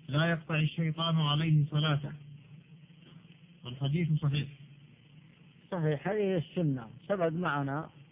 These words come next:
Speaker 2: بأن اتخاذ السترة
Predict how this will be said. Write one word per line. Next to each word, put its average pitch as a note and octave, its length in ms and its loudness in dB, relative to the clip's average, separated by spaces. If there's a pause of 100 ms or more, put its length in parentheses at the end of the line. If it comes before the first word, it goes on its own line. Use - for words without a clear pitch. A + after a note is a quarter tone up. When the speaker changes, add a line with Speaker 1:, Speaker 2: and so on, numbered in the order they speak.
(880)
Speaker 2:
بأن D3 640 2 (1600)
اتخاذ D#3+ 540 2
السترة D#3 680 0